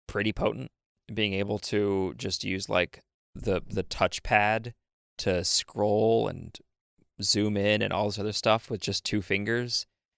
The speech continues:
instead of having to type buttons and click on a mouse.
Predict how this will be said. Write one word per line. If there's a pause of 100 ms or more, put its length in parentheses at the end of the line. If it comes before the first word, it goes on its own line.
(140)
instead
of
having
to
type
buttons
and
click
on
a
mouse.